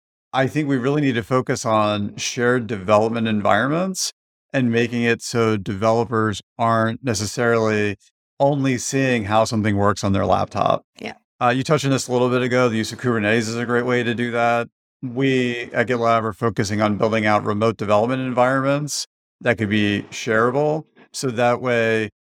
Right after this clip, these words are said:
Speaker 1: a developer is working on something that they then, if they run into a problem, they don't say, "Well, can you hop on a Zoom or the Slack call with me and, like, help me troubleshoot?" They can literally say,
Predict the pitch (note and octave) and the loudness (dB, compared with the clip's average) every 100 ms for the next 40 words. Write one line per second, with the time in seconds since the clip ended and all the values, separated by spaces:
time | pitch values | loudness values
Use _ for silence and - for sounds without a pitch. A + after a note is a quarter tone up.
0 | _ A#2+ A#2+ C#3 C3+ B2 G2+ C3+ B2 A#2 | _ -2 4 4 4 -2 0 -2 0 0
1 | G#2+ A#2 G#2+ G2+ A2 G#2 G2 A2+ G#2+ G2+ | 0 0 0 0 0 0 0 -2 0 2
2 | A2+ G#2+ A#2 G#2+ A2 G#2 F#2+ A2+ G#2 G#2 | 2 2 0 0 0 0 0 2 2 0
3 | G#2 F#2+ A2+ G#2 G2+ G2 - _ _ D3 | 0 -2 0 2 0 -2 -8 _ _ 0
4 | C3+ C3+ C#3+ A#2+ C3+ D3 C#3 B2+ G#2+ C3+ | 0 0 -2 0 0 0 -2 -2 -2 0
5 | C3 B2 A2 G#2+ G2+ - A#2+ A#2+ B2 A2 | 2 2 2 0 -2 2 2 2 -2 0
6 | A2 G#2+ A#2 A2+ G#2+ G#2 G2 A2+ A2 - | 0 -2 0 2 2 2 0 0 0 2
7 | A2+ A2+ G#2+ A2 G2 G#2 A#2+ A#2+ A#2 A2 | 2 2 0 -2 0 0 0 0 2 0
8 | G2 A2+ G#2+ | 0 0 2